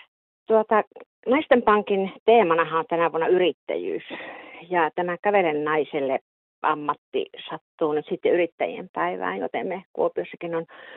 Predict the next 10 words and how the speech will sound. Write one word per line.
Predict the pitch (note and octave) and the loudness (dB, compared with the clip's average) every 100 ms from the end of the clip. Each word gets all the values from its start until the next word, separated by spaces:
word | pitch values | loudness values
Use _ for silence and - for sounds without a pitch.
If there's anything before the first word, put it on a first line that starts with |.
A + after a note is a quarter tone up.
| - - - - | -20 -20 -20 -14
haettu | - G#3 - - | -4 -2 0 2
yritysyhteistyötä. | G3+ F#3 E3 - D3+ - - - - - D3 - - - - _ _ _ _ - - - - - | 2 2 -4 -6 -10 -12 -10 -10 -10 -6 -6 -4 -8 -10 -20 _ _ _ _ -20 -20 -20 -20 -2
Ja | F#3 D#3+ - - _ _ _ - | 4 4 2 -6 _ _ _ -4
sitä | G#3+ G#3 E3 | -2 4 4
on | F#3 F#3+ | 4 -2
jo | F3+ G#3+ | -4 -4
se, | F#3+ | -4
että, | - F3 E3+ _ _ _ _ _ _ - | -2 -2 -2 _ _ _ _ _ _ -12
että | D#3+ - - E3 D3+ - | -10 -8 0 2 2 -2
meillä, | D#3+ D#3+ D#3+ | -4 -2 -2